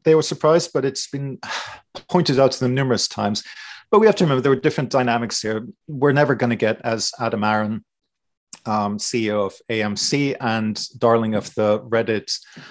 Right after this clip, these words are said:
uh, day traders, uh, you're not gonna have a billion dollar opening weekend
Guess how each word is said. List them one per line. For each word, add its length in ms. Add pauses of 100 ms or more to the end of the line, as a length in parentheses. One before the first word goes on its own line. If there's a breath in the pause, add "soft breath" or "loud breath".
(200 loud breath)
uh, 380
day 240
traders, 640 (440 loud breath)
uh, 260
you're 160
not 200
gonna 180
have 160
a 40
billion 380
dollar 420
opening 500
weekend 680